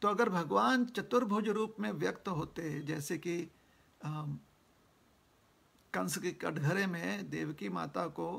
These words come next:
उन्होंने दर्शन दिया था, तो माता देवकी जो हैं चिंतित हो गई कि इस रूप में आप अगर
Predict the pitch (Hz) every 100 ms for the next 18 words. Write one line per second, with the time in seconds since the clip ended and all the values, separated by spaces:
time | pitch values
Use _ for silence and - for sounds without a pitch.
0 | - 160 160 165 147 143 139 208 180 156
1 | 147 147 117 196 _ _ _ _ _ _
2 | - 170 170 170 214 196 202 208 233 214
3 | 196 196 196 233 - 220 240 233 - -
4 | - - - _ _ _ _ _ _ _
5 | _ _ _ _ _ _ _ - 185 202
6 | 196 208 214 214 196 202 202 190 185 196
7 | - - 165 185 190